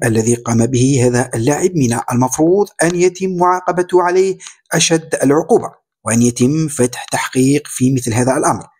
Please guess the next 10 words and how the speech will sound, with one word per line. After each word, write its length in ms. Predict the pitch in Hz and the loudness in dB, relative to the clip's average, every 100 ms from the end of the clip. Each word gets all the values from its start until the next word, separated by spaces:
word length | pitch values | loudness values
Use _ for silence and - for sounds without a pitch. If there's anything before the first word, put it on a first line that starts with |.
| _ _ _ - | _ _ _ -2
كيف 240 | 127 117 | 0 0
للاعب 540 | 110 110 104 107 123 123 | -2 0 -2 -2 -4 0
دولي 480 | 110 113 117 139 | 0 2 2 2
سابق 560 | 151 - 113 117 123 113 - - | 0 0 0 2 0 0 -8 -6
أن 220 | 131 127 131 - - - | -2 0 -2 -6 -20 -4
يدلي 440 | 127 120 123 147 156 | -2 0 0 2 0
بهكذا 680 | 117 107 123 123 113 113 | -2 0 -2 -2 0 0
تصريحات 800 | 117 117 - - - 190 190 190 | -2 -2 -2 -2 -2 0 0 -2
وأمام 580 | 151 - 123 135 139 143 - | -4 -2 0 2 2 0 0
الملأ؟ 420 | 135 131 98 - | 2 2 -2 -10